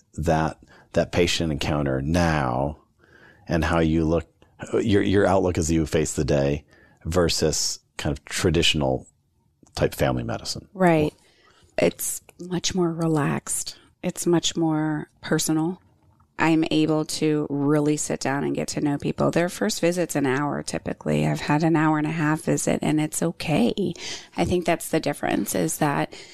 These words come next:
Speaker 2: you know, in my old practice, if I had a patient I knew was gonna take longer, it was really difficult, and I knew that was gonna put me behind for the rest of the day. Whereas now, I schedule that. I know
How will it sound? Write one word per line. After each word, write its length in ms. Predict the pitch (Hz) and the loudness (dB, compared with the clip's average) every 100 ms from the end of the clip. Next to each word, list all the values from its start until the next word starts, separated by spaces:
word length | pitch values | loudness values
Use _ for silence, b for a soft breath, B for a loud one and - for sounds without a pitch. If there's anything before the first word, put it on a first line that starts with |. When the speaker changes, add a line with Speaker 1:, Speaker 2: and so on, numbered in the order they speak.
| B B B _ | B B B _
Speaker 2:
you 120 | - 196 | 0 2
know, 100 | 160 | 4
in 140 | 165 | 4
my 160 | 170 170 | 4 4
old 180 | 165 - | 2 0
practice, 720 | - 185 175 - 170 160 - | 0 2 0 0 0 2 0
if 160 | 165 160 | -2 0
I 100 | 165 | -2
had 220 | 180 170 | 0 -2
a 40 | |
patient 360 | - 170 - 156 | 0 0 2 4
I 100 | 160 | 4
knew 380 | 160 156 165 160 | 6 6 6 4
was 220 | 151 - | -2 -4
gonna 200 | 151 147 | -4 -4
take 340 | - 151 - | -2 -2 0
longer, 580 | 165 170 175 180 180 190 B B B B B | 2 4 4 4 2 0 B B B B B
it 160 | 165 - | 0 0
was 180 | 156 | -2
really 460 | 156 151 156 156 151 | -2 2 4 4 2
difficult, 560 | 151 - 143 - 143 139 | 0 -2 -4 2 2 4
and 180 | 151 | 2
I 140 | 147 151 | 2 2
knew 480 | 156 160 160 147 143 | 2 2 2 2 0
that 180 | 147 | -2
was 140 | 147 151 | -2 -2
gonna 180 | 147 147 | 0 -2
put 220 | - - | -2 0
me 120 | 147 | 2
behind 540 | 143 147 160 143 143 | 0 0 2 4 2
for 140 | 139 143 | 2 2
the 100 | 143 | 2
rest 320 | 135 - - | 0 -2 -4
of 100 | 170 | -2
the 120 | 160 | 0
day. 320 | - 151 147 | 0 0 0
Whereas 420 | 156 147 143 143 - | 0 0 2 0 2
now, 380 | 202 226 185 - | 4 4 2 2
I 180 | 170 170 | 0 0
schedule 540 | - - 190 - - - | -2 -4 -4 -2 -2 -2
that. 340 | - - - - - | -2 -2 -4 -10 -4
I 220 | 151 156 | 0 2
know 600 | 156 151 151 151 143 - | 2 2 4 4 2 0